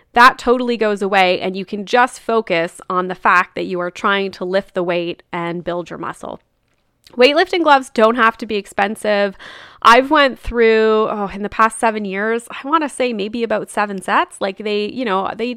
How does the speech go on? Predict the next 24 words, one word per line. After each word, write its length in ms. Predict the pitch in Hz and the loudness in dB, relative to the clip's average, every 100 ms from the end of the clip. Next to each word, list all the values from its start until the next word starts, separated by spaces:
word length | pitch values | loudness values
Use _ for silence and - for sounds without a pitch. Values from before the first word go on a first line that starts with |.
| - | -4
do 200 | 320 349 | -2 0
last, 480 | 254 233 285 - - | 4 4 4 2 0
but 240 | 214 180 - - - - | 2 0 -4 -20 -8 -2
I've 120 | 262 | 4
also 280 | 269 277 262 | 4 2 0
done 260 | 233 226 | 0 0
some 260 | 233 233 214 | -2 -4 -2
repairing, 800 | 202 - - 208 202 196 202 220 - - - - | -4 -4 -2 0 0 -2 -4 -10 -14 -20 -16 -6
uh, 260 | 196 190 | -4 -4
but 160 | 185 240 | -4 -2
you 100 | 285 | 0
do 200 | 320 330 | 2 4
have 200 | 262 - | 4 4
to 100 | 220 | -2
replace 400 | 208 - 180 180 | -6 -4 -4 -4
them. 180 | 180 175 | -6 -6
I 60 | |
mean, 180 | 180 185 | -6 -8
it's 160 | 185 - | -10 -10
no 140 | 208 | -10
different 340 | 196 196 196 - | -10 -10 -12 -10
than 120 | 185 | -8
other 220 | 175 175 | -6 -8
equipment. 520 | 180 - 220 330 339 | -6 -4 -2 -2 -4